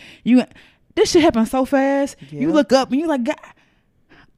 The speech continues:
Speaker 1: a thousand?
Speaker 2: Girl,
Speaker 1: Two,
Speaker 2: nah,
Speaker 1: th-,
Speaker 2: for
Speaker 1: three thousand?
Speaker 2: real.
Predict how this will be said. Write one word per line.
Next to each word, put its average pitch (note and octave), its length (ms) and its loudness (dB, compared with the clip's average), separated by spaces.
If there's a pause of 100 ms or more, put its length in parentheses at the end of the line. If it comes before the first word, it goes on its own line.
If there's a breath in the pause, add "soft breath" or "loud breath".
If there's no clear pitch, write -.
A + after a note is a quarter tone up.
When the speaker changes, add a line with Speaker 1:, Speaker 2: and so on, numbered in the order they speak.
Speaker 1:
a C#4+ 120 2
thousand? D4+ 920 2
Speaker 2:
Girl, - 520 -6
Speaker 1:
Two, B4 80 2
Speaker 2:
nah, D5+ 180 12
Speaker 1:
th-, A4+ 180 -2
Speaker 2:
for - 60 -6
Speaker 1:
three A#4 340 2
thousand? - 100 -6
Speaker 2:
real. C5 380 -4